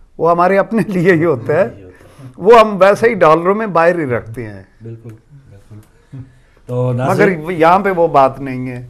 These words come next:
Speaker 2: जी।
Speaker 1: यहाँ पे तो एक सौ जो, अ, है खर्चा, उसमें अगर अस्सी वहाँ से आ रहे हैं तो बीस डालने पड़ते हैं।
Speaker 2: जी हाँ, जी हाँ। और जैसे अभी ये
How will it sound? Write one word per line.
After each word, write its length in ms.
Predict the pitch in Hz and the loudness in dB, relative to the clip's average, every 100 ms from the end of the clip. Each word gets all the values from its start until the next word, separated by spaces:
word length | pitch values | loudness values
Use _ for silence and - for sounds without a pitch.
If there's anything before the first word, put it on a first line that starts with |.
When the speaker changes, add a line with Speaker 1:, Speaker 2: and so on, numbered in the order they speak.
| 110 | -16
Speaker 2:
जी। 300 | 101 117 90 85 | -8 -6 -6 -4
Speaker 1:
यहाँ 280 | 151 160 | 0 2
पे 320 | 180 190 190 196 | 0 -2 -2 -4
तो 520 | - 190 196 202 - | -4 -4 -4 -6 -8
एक 320 | 175 170 175 - | -6 -6 -6 -14
सौ 680 | - 180 180 190 196 - - - | -8 -2 0 0 -2 -6 -10 -14
जो, 680 | 147 147 151 160 160 165 | -16 -6 -2 -2 -2 -6
अ, 540 | 160 156 151 156 156 156 | -4 -2 0 -2 -2 -2
है 500 | 147 156 180 180 170 | 0 2 2 2 0
खर्चा, 720 | - 139 - 165 170 190 185 - _ - | -6 -10 -6 0 2 0 -4 -20 _ -8
उसमें 440 | 175 - 180 185 | -8 -8 -8 -4
अगर 240 | 180 165 | -2 -2
अस्सी 440 | 185 - - - 190 | -2 -4 -6 -10 -8
वहाँ 260 | 170 156 | -4 -4
से 160 | 156 180 | -2 -2
आ 160 | 180 175 | 0 0
रहे 180 | 185 185 | 0 -2
हैं 300 | 185 220 208 _ _ _ - | -4 -6 -12 _ _ _ -8
तो 80 | |
बीस 280 | 185 208 214 | -6 -6 -6
डालने 420 | 180 180 226 247 | 4 6 6 4
पड़ते 520 | 254 196 160 135 143 127 | 2 2 0 -4 -4 -4
हैं। 180 | 98 - | -6 -12
Speaker 2:
जी 100 | 120 | -14
हाँ, 80 | 123 | -14
जी 600 | - _ _ _ 117 104 | -16 _ _ _ _ -20
हाँ। 680 | 90 _ _ _ _ - | -20 _ _ _ _ -18
और 80 | 113 104 | -16 -14
जैसे 260 | 127 143 | -14 -12
अभी 180 | 139 143 | -12 -12
ये 400 | 147 151 151 120 | -10 -8 -8 -10